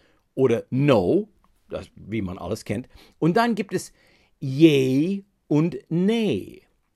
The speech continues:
Yay ist, ist nicht Ja, also es gibt Ja, also man sagt immer Ja, ja, ja, ja, ja, ja.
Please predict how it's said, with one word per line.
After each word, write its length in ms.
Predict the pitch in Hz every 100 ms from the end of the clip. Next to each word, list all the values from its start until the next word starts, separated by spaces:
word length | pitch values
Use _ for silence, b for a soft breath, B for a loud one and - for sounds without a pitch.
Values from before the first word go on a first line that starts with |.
| _ _ -
Yay 760 | 131 123 202 180 127 139 196 208 _ _ _ -
ist, 360 | 139 135 - _ _
ist 220 | - 131 190
nicht 300 | 214 - -
Ja, 440 | 131 143 101 104 -
also 240 | 139 135
es 140 | 131
gibt 200 | - -
Ja, 320 | 139 143 104 127
also 240 | 123 120
man 200 | 120 120
sagt 240 | 131 -
immer 100 | 113
Ja, 160 | 113 180
ja, 340 | 175 127 131
ja, 160 | 135 135
ja, 460 | 143 95 92 101 -
ja, 400 | 151 175 175 175
ja. 320 | 139 127 113